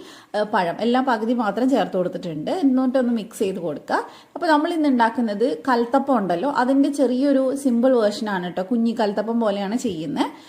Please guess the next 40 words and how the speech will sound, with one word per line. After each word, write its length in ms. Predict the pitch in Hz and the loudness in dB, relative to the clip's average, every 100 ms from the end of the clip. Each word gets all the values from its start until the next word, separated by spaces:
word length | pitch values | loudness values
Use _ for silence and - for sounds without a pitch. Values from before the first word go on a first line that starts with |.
| - - | -14 -8
അപ്പോൾ 140 | 392 349 | -6 -4
ഇനി 80 | 330 | -4
ഇതിലേക്ക് 220 | 285 277 247 | -4 0 -2
ഏറ്റവും 240 | - 277 | 0 -2
അവസാനം 320 | 240 240 233 240 | -2 -2 -2 -2
കാൽ 160 | 226 214 214 | 0 0 -2
ടീസ്പൂൺ, 380 | 220 208 - 302 339 214 | -6 -8 -4 -4 -2 -2
ഏ, 40 | 208 196 | 0 0
ബേക്കിംഗ് 340 | 196 214 226 226 | 0 0 -2 0
സോഡ 180 | 190 196 202 | -2 -2 -2
കൂടെ 140 | 196 220 | -2 -2
ചേർത്തിട്ട് 340 | 170 202 254 247 | -4 -6 -2 -2
നന്നായിട്ട് 420 | 190 190 196 220 208 | -2 -2 -2 -4 -4
മിക്സ് 180 | 165 - | -8 -6
ചെയ്യുക. 160 | 190 202 | -4 -2
അപ്പോൾ 100 | 269 | -2
ഇത് 80 | 254 254 | -2 0
ഈ 20 | 294 | 2
ഒരു 80 | 277 240 | 2 2
പരുവത്തിൽ 340 | 202 190 196 226 202 | 0 -2 -4 -2 -2
വേണം 200 | 190 254 208 | -2 -4 -2
മാവിരിക്കാനായിട്ട്. 840 | 180 175 196 - 185 180 165 285 330 | -4 -4 -6 -6 -6 -4 -6 -6 -4
കട്ടി 240 | 262 - 262 226 | -4 -2 -2 0
ഉണ്ടാവാൻ 260 | 190 196 185 | 0 0 -2
പാടില്ല, 300 | 160 156 240 - | -4 -4 -6 -4
കുറച്ച് 200 | 277 277 | -4 -2
വെള്ളം 260 | 240 202 202 208 | -2 0 -2 0
പോലെയാണ് 360 | 214 220 196 190 | 0 0 -2 -4
ഉള്ളത്, 260 | 156 151 240 - - - - | -4 -4 -4 -4 -14 -14 -4
എന്നാലേ 260 | 294 311 302 254 | 0 2 2 2
പെർഫെക്റ്റ് 320 | 226 233 240 | 0 0 -4
ആയിട്ട് 160 | 233 262 | -2 0
ആര് 160 | 185 190 190 | 0 0 -2
വരുള്ളൂ. 400 | 170 165 160 381 - - - - _ _ - | -2 -4 0 0 0 -8 -20 -20 _ _ -14
ഇനി 120 | 403 415 | -8 0
നമുക്കിത് 340 | 302 277 285 277 269 | 2 2 4 2 2
ഞാനിവിടെ 240 | 254 254 254 | 2 2 2
ഒരു 60 | 220 | 0
അപ്പച്ചട്ടി 480 | - 214 233 226 311 | -2 -2 -2 -2 -4
ചൂടാക്കിയിട്ടുണ്ട്. 720 | 294 208 185 185 208 202 202 | -2 0 0 -2 -6 -6 -2